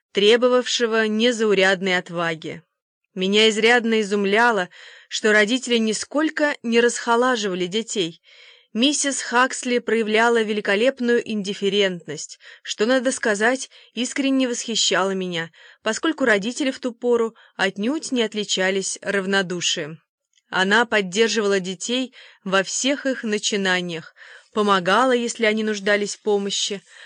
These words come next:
а если нет, предоставляла полную свободу.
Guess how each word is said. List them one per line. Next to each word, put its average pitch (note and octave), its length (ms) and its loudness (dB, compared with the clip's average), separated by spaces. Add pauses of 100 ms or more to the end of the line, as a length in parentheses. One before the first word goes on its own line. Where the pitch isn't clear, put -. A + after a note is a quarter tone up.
(180)
а A#3 100 4
если C#4 380 0
нет, A3+ 440 -4 (420)
предоставляла G3 840 2
полную C4 560 2
свободу. F3+ 800 -2